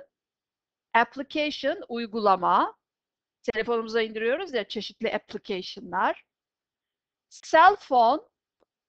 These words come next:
cep telefonu. Write a letter, mektup yazmak. Deadline diyorsa hat kötü.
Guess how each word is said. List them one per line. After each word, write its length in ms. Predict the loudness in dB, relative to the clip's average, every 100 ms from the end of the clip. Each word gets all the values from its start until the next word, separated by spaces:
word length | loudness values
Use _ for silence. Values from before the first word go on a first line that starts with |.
| -2
cep 280 | 0 2 0
telefonu. 760 | -6 -6 -6 -4 0 0 -2 _ _ _ _ _ _ _
Write 520 | -2 6 6 6 2 -2
a 140 | 4
letter, 680 | 2 2 0 0 0 -2 _ _ _ _ _ _
mektup 420 | -6 -6 -6 -4
yazmak. 680 | 2 2 2 0 0 -2 _ _ _ _ _ _ _ -6
Deadline 1120 | 4 6 6 4 2 6 8 8 2 -6 -6
diyorsa 640 | 2 2 2 4 6 6 2 _
hat 400 | 0 6 6 4
kötü. 480 | -8 -8 -8 -12 -14